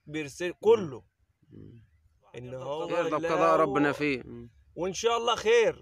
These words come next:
Speaker 1: كله خير، أمر ربنا للعبد خير. أي أمر كاتبه لك ربنا خير ليك.
Speaker 2: مم.
Speaker 1: أنت بتزعل لك،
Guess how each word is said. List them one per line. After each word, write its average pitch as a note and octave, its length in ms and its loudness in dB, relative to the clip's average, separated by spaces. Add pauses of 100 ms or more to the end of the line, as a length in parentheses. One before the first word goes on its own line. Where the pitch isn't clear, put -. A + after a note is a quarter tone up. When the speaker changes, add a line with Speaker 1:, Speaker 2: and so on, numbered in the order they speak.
Speaker 1:
كله A3 280 4
خير، F#3 400 0
أمر F#3 180 0
ربنا E3+ 480 0
للعبد D#3+ 500 -2
خير. B2+ 280 -10 (920)
أي F3 260 4
أمر C#3 800 0
كاتبه C#3+ 420 -2
لك F3 200 -4
ربنا E3 340 -2
خير D#3+ 240 -4
ليك. C3+ 320 -10 (180)
Speaker 2:
مم. G2+ 280 -16 (100)
Speaker 1:
أنت F#3+ 220 0
بتزعل G3 460 0
لك، F#3+ 120 0